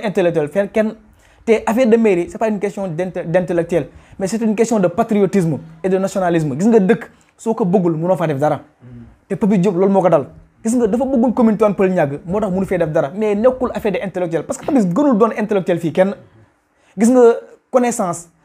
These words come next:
Speaker 1: ak intelligence bokkul. Mës naa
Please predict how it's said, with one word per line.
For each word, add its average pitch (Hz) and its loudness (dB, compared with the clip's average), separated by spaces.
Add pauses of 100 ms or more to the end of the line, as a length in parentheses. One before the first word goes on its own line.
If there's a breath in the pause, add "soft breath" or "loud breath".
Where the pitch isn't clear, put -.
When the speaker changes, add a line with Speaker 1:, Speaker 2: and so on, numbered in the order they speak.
(120)
Speaker 1:
ak 196 -10
intelligence 185 0
bokkul. 165 0 (1600)
Mës 190 4
naa 220 6